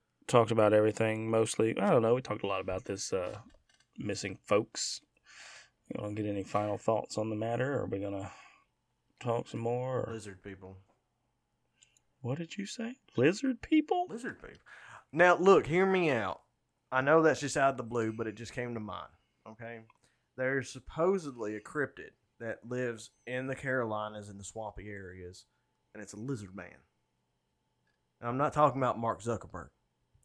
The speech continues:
Speaker 2: okay? This one's a feral lizard man, okay?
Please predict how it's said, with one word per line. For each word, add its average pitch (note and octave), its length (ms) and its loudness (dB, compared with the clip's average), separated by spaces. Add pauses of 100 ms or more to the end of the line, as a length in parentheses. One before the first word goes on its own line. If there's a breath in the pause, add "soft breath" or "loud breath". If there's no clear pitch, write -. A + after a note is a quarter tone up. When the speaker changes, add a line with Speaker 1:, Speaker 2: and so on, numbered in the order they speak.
(100)
Speaker 2:
okay? G#2 280 -10 (680 soft breath)
This D3 240 -2
one's C3+ 340 -4
a A2 80 -10
feral A2 520 2 (400)
lizard G2+ 320 -6
man, F#2 220 -14 (640)
okay? C3+ 300 -8